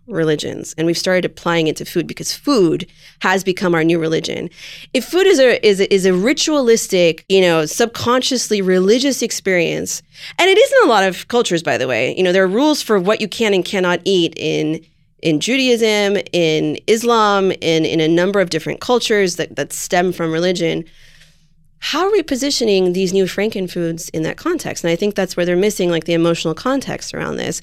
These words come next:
What was really interesting to me was the word organic never came up.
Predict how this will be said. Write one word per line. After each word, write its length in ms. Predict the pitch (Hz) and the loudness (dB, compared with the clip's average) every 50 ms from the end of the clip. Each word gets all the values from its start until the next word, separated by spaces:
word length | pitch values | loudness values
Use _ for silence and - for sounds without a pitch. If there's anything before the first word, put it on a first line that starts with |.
| - - - - - - - | -12 -12 -10 -10 -10 -6 -2
What 100 | - 320 | 0 2
was 160 | 311 339 277 | 2 2 2
really 260 | 285 320 370 440 622 - | 4 4 4 4 4 4
interesting 400 | 349 370 - 381 - 381 320 294 | 2 2 2 0 2 2 0 2
to 120 | - 277 | 2 0
me 180 | 262 311 370 359 | 2 2 2 2
was 460 | 294 233 214 196 190 190 190 180 - - - - - _ _ - - - _ _ _ _ _ | 2 4 4 4 2 2 0 -2 -6 -14 -18 -20 -20 _ _ -20 -20 -20 _ _ _ _ _
the 140 | - 196 233 | -2 0 2
word 180 | 277 370 403 - | 4 4 4 4
organic 480 | - 233 196 165 220 233 240 214 170 | 2 0 0 2 2 2 2 2 2
never 200 | 196 196 185 180 | 2 0 2 0
came 280 | - - - 170 170 170 | 0 0 0 0 2 2
up. 200 | 143 87 - | 0 -2 -6